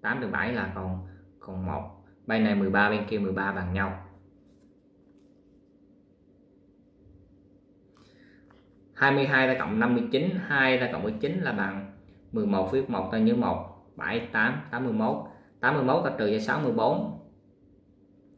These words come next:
Một ta trừ cho mười một, ta trừ cho bốn bằng bảy. Bảy trả một. Sáu một bảy. Tám ta trừ bảy còn một.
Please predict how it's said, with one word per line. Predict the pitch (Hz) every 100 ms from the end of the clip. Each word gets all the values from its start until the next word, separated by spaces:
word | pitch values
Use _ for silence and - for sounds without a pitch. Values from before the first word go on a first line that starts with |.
| - - - - -
Một | 113 107
ta | 120 117
trừ | 101 113
cho | 110
mười | 110 104
một, | 98 90
ta | 110
trừ | 107 98
cho |
bốn | 107 113
bằng | - 95
bảy. | 73 117 - - - - _
Bảy | 95 110
trả | 101
một. | 104 95 - - - - _ _
Sáu | - 131
một | 104 -
bảy. | 78 95 123 -
Tám | 110 135
ta | 135 104
trừ | 101
bảy | - 110
còn | 98
một. | 87 -